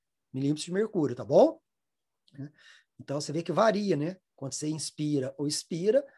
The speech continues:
aí só variações dessas pressões parciais das partes do gás, né? Que a pressão parcial é a pressão da parte, né? Então, em mistura gasosa, o ar, ó, o ar, cada gás exerce uma parte da pressão total. Vamos falar disso depois em outra aula aí.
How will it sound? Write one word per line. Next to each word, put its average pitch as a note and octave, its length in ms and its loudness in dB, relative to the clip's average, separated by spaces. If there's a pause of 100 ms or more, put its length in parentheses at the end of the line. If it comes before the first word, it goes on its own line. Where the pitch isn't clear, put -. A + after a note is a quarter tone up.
aí D3 120 -10
só E3+ 220 -2
variações F#3 560 2
dessas F3 240 -6
pressões G3 440 -4
parciais G3 540 -2
das D#3 180 -6
partes D3 380 -4
do F#3 80 -6
gás, C3 340 -2
né? C#3+ 160 -8 (280)
Que - 80 -20
a - 20 -20
pressão C#3+ 320 -4
parcial D#3+ 340 -2
é A#3+ 80 -2
a C4+ 60 -8
pressão A#3+ 360 -6
da D4 120 -2
parte, C3 460 -4
né? C#3 180 -10 (200)
Então, C#3 120 -8
em D3+ 40 -2
mistura D3+ 300 -6
gasosa, D3+ 560 -2
o D3 80 -2
ar, G#3 280 2 (200)
ó, A2+ 160 -6 (260)
o B2 100 -4
ar, G3 220 -2
cada G3+ 300 6
gás F3+ 300 6
exerce F#3 440 0
uma A3 120 -2
parte F3 400 -2
da E3+ 60 -4
pressão F#3 300 2
total. F#3 380 -2
Vamos C#3 160 -2
falar F3+ 180 4
disso D#3 260 -4
depois E3+ 320 0
em E3 40 0
outra E3+ 220 0
aula E3 280 6
aí. B2+ 160 -2